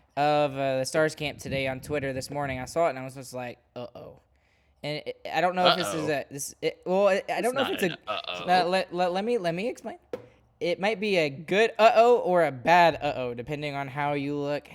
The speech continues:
Speaker 1: at the Stars net right now. Um, so Ben Bishop, who we all know has not played an N H L game since the, uh,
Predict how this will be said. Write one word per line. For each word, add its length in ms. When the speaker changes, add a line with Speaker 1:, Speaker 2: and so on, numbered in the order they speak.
Speaker 1:
at 320
the 80
Stars 640
net 260
right 180
now. 140
Um, 360
so 520
Ben 260
Bishop, 500
who 200
we 140
all 160
know 160
has 440
not 300
played 480
an 120
N 100
H 160
L 100
game 400
since 460
the, 260
uh, 300